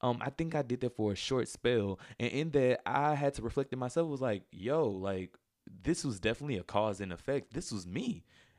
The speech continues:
And I, and we have a, a problem with displacement of putting it on others, and it's not really others.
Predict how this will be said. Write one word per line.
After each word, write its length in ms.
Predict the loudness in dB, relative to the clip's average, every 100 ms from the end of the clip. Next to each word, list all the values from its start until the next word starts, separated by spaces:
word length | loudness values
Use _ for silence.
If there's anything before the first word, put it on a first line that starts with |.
| _
And 200 | -2 -2
I, 300 | -2 -4 -8 -8
and 360 | -6 -6 -8 -14 -8
we 140 | -4
have 180 | -2 0
a, 140 | -2 -4 -6
a 100 | 0
problem 340 | 2 2 2
with 180 | -2 -4
displacement 720 | -6 -8 -4 -4 -2 -2 -2 0
of 100 | -4 _ _
putting 280 | 2 2 -2
it 160 | -6 -6 -6
on 220 | -6 -6 0
others, 360 | 0 0 -4 -6 -10
and 100 | -2
it's 100 | 0
not 300 | 2 2 4
really 280 | 4 4 2
others. 420 | 4 4 2 0